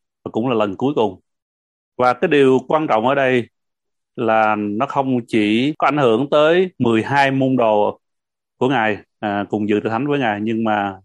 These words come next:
cho tất cả các môn đồ của Ngài trải qua mọi thời đại. Và thực ra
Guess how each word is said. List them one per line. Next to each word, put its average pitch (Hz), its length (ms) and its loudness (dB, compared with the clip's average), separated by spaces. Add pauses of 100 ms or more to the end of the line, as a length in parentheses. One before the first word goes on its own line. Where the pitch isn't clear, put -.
cho 117 140 -2
tất - 280 -6
cả 113 420 0
các 135 80 -4
môn 117 260 -2
đồ 107 180 2
của 113 100 -2
Ngài 104 240 -2
trải 95 180 -2
qua 123 120 0
mọi 98 240 -4
thời 101 100 -2
đại. 92 200 -2 (300)
Và 131 60 2
thực 135 180 -2
ra 131 400 2